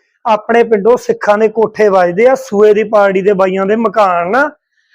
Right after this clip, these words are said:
ਆ ਝੋਟੀ ਆ, ਦੂਜੇ ਸੂਏ ਸੂਈ ਆ, ਚੰਗਾ ਦੁੱਧ ਰਿਕਾਰਡ ਆ, ਸਿੰਗਲ ਹੱਡੀ ਚ ਆ, ਬਹੁਤ ਜ਼ਿਆਦੇ ਸੋਹਣੀ ਦੇ ਸ਼ੌਕੀਨ ਆ ਮਿੱਤਰੋ। ਦੁੱਧ ਦੀ ਕੁਆਲਿਟੀ ਵੀ ਬਾਈ ਬਹੁਤ ਸੋਹਣੀ ਦੱਸਦਾ ਹੈ। ਕਾਹਾਂ ਤੋਂ ਵੀ ਲੈਗ ਸਕੋਰ ਬਹੁਤ ਜ਼ਿਆਦੇ ਸੋਹਣਾ ਲੱਗਿਆ। ਸਾਰੀ ਗੱਲਬਾਤ ਕਰਾਂਗੇ ਮਾਲਕਾਂ ਨਾਲ,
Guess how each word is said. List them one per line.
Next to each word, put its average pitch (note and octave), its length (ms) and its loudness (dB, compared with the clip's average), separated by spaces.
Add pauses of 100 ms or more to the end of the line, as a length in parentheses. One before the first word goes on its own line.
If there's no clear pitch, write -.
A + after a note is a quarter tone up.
(140)
ਆ A3+ 100 0
ਝੋਟੀ A#3 460 0
ਆ, B3+ 100 4
ਦੂਜੇ G3+ 420 0
ਸੂਏ G#3+ 280 0
ਸੂਈ F#3 360 -4
ਆ, C#4+ 200 0 (380)
ਚੰਗਾ A3 280 0
ਦੁੱਧ F#3 240 -2
ਰਿਕਾਰਡ B3 380 2
ਆ, C4+ 60 0
ਸਿੰਗਲ G#3 440 -2
ਹੱਡੀ F#3+ 280 0
ਚ G3+ 60 -2
ਆ, B3 60 4
ਬਹੁਤ G3 360 0
ਜ਼ਿਆਦੇ F#3 480 0
ਸੋਹਣੀ G#3+ 400 -4
ਦੇ A3 140 0
ਸ਼ੌਕੀਨ F3+ 420 -6
ਆ E3+ 60 0
ਮਿੱਤਰੋ। A3+ 540 -2 (360)
ਦੁੱਧ G3 220 -4
ਦੀ C4 140 0
ਕੁਆਲਿਟੀ A3 520 0
ਵੀ B3+ 120 -2
ਬਾਈ G#3 280 0
ਬਹੁਤ F#3 340 0
ਸੋਹਣੀ A#3 320 -2
ਦੱਸਦਾ G#3 300 2
ਹੈ। G#3 100 2 (640)
ਕਾਹਾਂ G3 360 -4
ਤੋਂ G#3+ 200 2
ਵੀ A#3 80 2
ਲੈਗ G3+ 320 0
ਸਕੋਰ G3 380 0
ਬਹੁਤ F#3 340 0 (120)
ਜ਼ਿਆਦੇ F3 320 0
ਸੋਹਣਾ G3+ 340 0
ਲੱਗਿਆ। F#3+ 340 0
ਸਾਰੀ A#3+ 400 -2
ਗੱਲਬਾਤ A3 480 2
ਕਰਾਂਗੇ G3 380 0
ਮਾਲਕਾਂ A#3 440 0
ਨਾਲ, B3+ 300 2